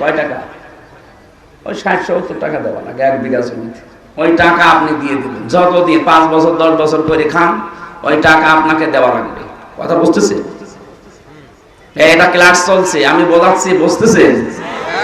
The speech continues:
যতদিন করে খাবেন, ওই জমি টাকা দেওয়া লাগবে আপনাকে। আপনি চাষ করেন, আপনাকে দেওয়া লাগবে। দুই মজ নাম্বারে, এটা আর আপনার না, এটা ওই যে জমি আলাদা। যখন টাকা ফেরত নেবে দুই বছর,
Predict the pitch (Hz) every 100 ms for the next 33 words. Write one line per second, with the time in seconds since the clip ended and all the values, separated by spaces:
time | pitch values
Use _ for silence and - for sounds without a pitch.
0 | 220 208 - - 143 147 170 180 196 214
1 | 220 220 214 220 220 214 226 226 214 214
2 | 214 233 220 208 214 214 214 214 220 208
3 | 214 196 196 196 202 190 185 - 196 202
4 | 196 - 196 208 185 175 185 175 151 135
5 | 113 110 - - - - - - - 131
6 | 165 185 196 190 185 202 202 214 220 233
7 | - - - - - - - - 165 180
8 | 180 160 156 147 135 120 139 175 180 190
9 | 170 180 185 185 170 - 170 139 143 -
10 | - - - - - - - - - -
11 | - - - - - - - - _ _
12 | _ - - 180 202 196 196 202 196 202
13 | 214 214 214 214 220 214 208 220